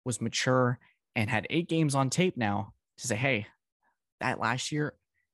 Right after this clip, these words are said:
playing on a torn labrum, shouldn't have tackled that guy, but I went through it, and I can do it for your team too." Baker gets his contract extension in Cleveland,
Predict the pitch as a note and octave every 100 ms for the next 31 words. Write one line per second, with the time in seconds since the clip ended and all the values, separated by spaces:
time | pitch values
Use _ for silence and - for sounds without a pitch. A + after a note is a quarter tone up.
0 | - D3 D3+ C#3+ B2 D3+ D3 C#3 C#3+ D3+
1 | D3 - - A#3+ A#3+ G#3+ G#3 - A#2+ F#2
2 | E2+ B1 A#2 - _ _ _ A2 G2+ A#2
3 | E3 - D#3 E3 E3+ - _ - A2 G#2+
4 | G2+ B2 E3 D#3 C#3+ B2+ - B2+ A#2+ C3
5 | A2+ G#2 - _ _ _ _ - B2+ C#3+
6 | D3+ - D3 - D#3+ D#3+ B2+ A#2 A#2 A#2+
7 | A2+ A2+ A2 A#2+ - G#2+ - D#3+ C#3+ A2+
8 | G2